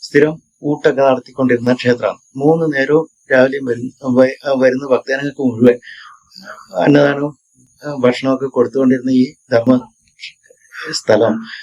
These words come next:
ആ, അന്ന് അത്രത്തോളം ദാനം ചെയ്തുകൊണ്ടിരിക്കുന്ന ഭഗവാനെ അഗ്രശാല കൃഷ്ണൻ എന്നൊരു പേരിൽ തന്നെയാണ് ഈ കൃഷ്ണനെ അന്ന് വിളിക്ക്-, വിളിച്ചിരുന്നത്. ആ, ആ, അത്രയ്ക്ക് ധർമ്മം ചെയ്തുകൊണ്ടിരുന്ന ഒരു കാലഘട്ടം ഉണ്ടായിരുന്നു. കാരണം ഒരു വിശപ്പ് എന്ന് പറയുന്നത് ഒരു പ്രധാന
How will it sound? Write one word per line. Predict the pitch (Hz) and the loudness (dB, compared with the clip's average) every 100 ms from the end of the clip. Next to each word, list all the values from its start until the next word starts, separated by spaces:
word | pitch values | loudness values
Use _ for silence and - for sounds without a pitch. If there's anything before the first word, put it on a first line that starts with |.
| - - - | -20 -14 -2
ആ, | 131 | 0
അന്ന് | 127 127 147 170 | 2 0 -2 0
അത്രത്തോളം | 165 156 - 127 147 160 160 165 | 0 -2 -6 -2 0 4 4 4
ദാനം | 123 139 147 | 4 2 -4
ചെയ്തുകൊണ്ടിരിക്കുന്ന | 143 139 143 139 131 135 135 135 - _ 123 | -4 0 0 0 -4 -4 -4 -4 -6 _ 0
ഭഗവാനെ | 117 123 135 131 127 - - _ | 2 2 0 -2 -6 -14 -20 _
അഗ്രശാല | 123 120 139 151 156 156 | -10 -2 0 4 2 2
കൃഷ്ണൻ | 143 - 139 | -4 -8 -8
എന്നൊരു | 139 - 123 127 127 123 | -8 -10 -2 2 2 0
പേരിൽ | 123 123 135 135 | 2 2 2 0
തന്നെയാണ് | 127 123 113 | 2 2 0
ഈ | 113 | -2
കൃഷ്ണനെ | 110 - 120 117 | -6 -8 -4 -4
അന്ന് | - _ 117 113 | -6 _ -16 -4
വിളിക്ക്-, | 117 104 107 - - - | -2 -2 -6 -14 -20 -6
വിളിച്ചിരുന്നത്. | 110 110 - 85 - - - _ - - | -2 -2 0 -2 -2 -6 -18 _ -8 -6
ആ, | |
ആ, | 110 117 113 110 127 | -6 -6 -8 -8 -6
അത്രയ്ക്ക് | 110 - 135 156 156 - - - _ _ - 71 87 | -6 -6 -2 -2 -2 -8 -18 -20 _ _ -20 -16 -4
ധർമ്മം | 123 123 143 147 - - | 0 0 0 -2 -6 0
ചെയ്തുകൊണ്ടിരുന്ന | 135 143 143 139 147 | 2 4 4 0 -2
ഒരു | 147 143 | 0 2
കാലഘട്ടം | 131 139 123 | 2 2 -2
ഉണ്ടായിരുന്നു. | 104 104 107 104 | -4 -4 -6 -2
കാരണം | 117 123 | 0 0
ഒരു | 131 123 | -2 0
വിശപ്പ് | 117 131 127 147 | -2 -2 -8 -4
എന്ന് | 143 139 | -4 -4
പറയുന്നത് | 135 135 135 131 | -6 -4 -4 -4
ഒരു | 123 | -4
പ്രധാന | 123 123 123 127 | -4 -2 0 -2